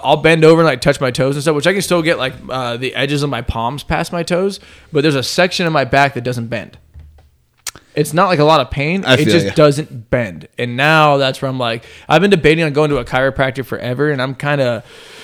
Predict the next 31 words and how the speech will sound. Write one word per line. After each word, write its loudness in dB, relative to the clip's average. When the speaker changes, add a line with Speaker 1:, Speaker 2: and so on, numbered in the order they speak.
Speaker 1:
skeptical 2
on 6
that, 6
but 4
I've, 2
the -4
fa-, -2
the -4
amount 0
of -4
people -2
I've 2
talked 0
to -2
that, -6
that -4
have -8
had 0
relief -6
from 0
it, -4
'cause, 0
like, -2
I've 2
had 0
irregular -2
gait -6
for -12
ten -8
years -6
now. -10